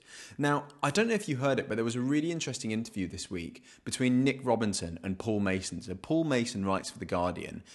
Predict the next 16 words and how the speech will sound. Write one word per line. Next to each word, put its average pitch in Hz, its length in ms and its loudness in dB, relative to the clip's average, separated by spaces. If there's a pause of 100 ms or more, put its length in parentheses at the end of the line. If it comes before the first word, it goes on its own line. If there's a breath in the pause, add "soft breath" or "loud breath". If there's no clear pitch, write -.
(160 loud breath)
but 117 100 4
he's 135 200 4
also 143 300 -2
Jeremy 113 360 -2
Corbyn's, 98 520 -2
one 107 180 2
of 104 60 -2
Jeremy 95 280 0
Corbyn's 92 420 -4
main 87 240 -4
supporters. - 720 -4 (420 loud breath)
And 143 300 4 (260 loud breath)
what 156 340 4
he 170 120 0
said 117 300 2
was 107 160 0